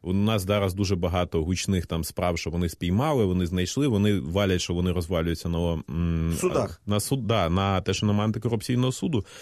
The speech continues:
Speaker 1: але я вам даю гарантію, що більшість цих справ розваляться і в антикорупційному
Speaker 2: Тому що
Speaker 1: суді.
Speaker 2: погано підготовлені?
Speaker 1: Так,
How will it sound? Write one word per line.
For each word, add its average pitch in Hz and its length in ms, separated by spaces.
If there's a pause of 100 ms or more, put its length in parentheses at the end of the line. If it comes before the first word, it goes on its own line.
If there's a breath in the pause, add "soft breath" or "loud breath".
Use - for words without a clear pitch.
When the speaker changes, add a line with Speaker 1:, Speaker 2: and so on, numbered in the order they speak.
(140 loud breath)
Speaker 1:
але 104 200
я 113 80
вам 107 180
даю 104 160
гарантію, 101 360
що - 140
більшість 90 340
цих 87 120
справ 87 300
розваляться 76 520 (160)
і 78 180
в 76 140
антикорупційному 76 580
Speaker 2:
Тому 120 160
що - 140
Speaker 1:
суді. 117 40
Speaker 2:
погано 127 340
підготовлені? 120 680
Speaker 1:
Так, 87 240